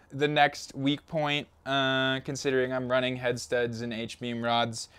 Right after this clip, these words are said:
or maybe the crank drops out of the bottom. I don't know. Or maybe it just gets to a point where there's just too much oil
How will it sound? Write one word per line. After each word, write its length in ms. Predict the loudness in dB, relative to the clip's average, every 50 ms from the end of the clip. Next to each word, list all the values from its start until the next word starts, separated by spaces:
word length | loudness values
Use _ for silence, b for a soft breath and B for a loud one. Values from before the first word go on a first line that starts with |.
| B B B B B
or 80 | -4 -2
maybe 280 | 0 2 2 4 4 4
the 100 | 4 4
crank 320 | 2 2 0 0 0 0
drops 320 | 2 4 4 4 4 2 0
out 120 | 0 0
of 60 | 0
the 80 | -2 0
bottom. 340 | 0 0 0 0 0 -4 -8 -2
I 160 | 2 2 4
don't 140 | 4 2 -2
know. 160 | -8 -10 -12 -14 b b b b b b b b b 6
Or 120 | 8 8
maybe 300 | 10 8 8 8 6 6
it 100 | 6 6
just 160 | 4 4 6
gets 180 | 6 6 6 6
to 120 | 4 2
a 20 | 2
point 300 | 4 2 2 2 2 2
where 180 | 2 2 4
there's 240 | 4 2 2 2 -2
just 240 | -4 -6 -6 -6 -4
too 200 | -2 0 0 0
much 460 | 0 -2 -2 -4 -4 -6 -8 -8 -8 -2 2
oil 540 | 2 4 4 2 0 0 -2 -4 -6 -8